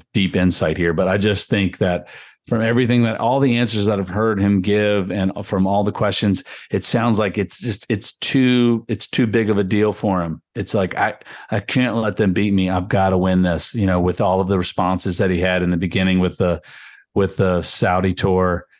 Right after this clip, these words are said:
Um, and it, he, and then all of a sudden, here we are. Now we're making an agreement with him. It's like, "Wait a second. Well, you were so adamant about never dealing with him, and now here we are making a deal." Like, it's just, I,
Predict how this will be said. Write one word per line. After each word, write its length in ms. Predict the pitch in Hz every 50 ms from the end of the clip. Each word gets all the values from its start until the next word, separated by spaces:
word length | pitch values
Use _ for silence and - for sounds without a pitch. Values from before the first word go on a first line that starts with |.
| _ _ _ _ _ _ _
Um, 640 | - 117 92 90 90 87 87 85 85 87 80 - - _ _
and 600 | - 107 92 90 87 87 87 87 85 87 - - -
it, 220 | 110 107 95 -
he, 340 | 110 98 107 101 - 110 107
and 160 | 107 104 101
then 100 | 107 107
all 120 | 104 107 107
of 60 | 101
a 20 |
sudden, 220 | - 120 104 98 92
here 140 | 104 113 107
we 120 | 107 104
are. 420 | 107 107 104 98 92 92 98 - _ -
Now 180 | 101 98 101
we're 80 | 101 98
making 280 | 98 101 95 - 104
an 100 | 98 98
agreement 360 | 92 90 104 110 113 110 104 92
with 140 | 90 85
him. 260 | 92 90 87 90 87 - _ _ _ _ -
It's 180 | - 95 - -
like, 180 | 101 - -
"Wait 140 | 113 143 170 160
a 40 |
second. 300 | - - 95 87 101 - -
Well, 180 | 113 127 135
you 140 | 127 139 165
were 120 | 160 143 117
so 560 | - - - 180 180 175 170 165 165 160 156 -
adamant 440 | 151 156 165 170 160 143 131 113
about 340 | 110 98 117 110 107 - -
never 600 | 131 139 156 160 160 151 139 143 143 139 123 - -
dealing 320 | 165 165 160 151 143 139
with 160 | 127 117 98 -
him, 300 | 120 104 98 92 87 -
and 100 | 107 110
now 280 | 113 123 123 123 120 117
here 120 | 120 127
we 180 | 127 120 113 127
are 140 | 127 123 120
making 240 | 123 123 117 120 117
a 40 |
deal." 340 | 107 143 156 135 98 78 - - - - - - - - - -
Like, 260 | 104 104 101 - - -
it's 180 | 123 113 95 -
just, 380 | 131 123 110 - - - - _ - - - - - - _ _ _ _ _ _ _ _ _ _ _ _ _ _ _ _ _ _ _ _ - _ _ -
I, 360 | 107 107 - - - - -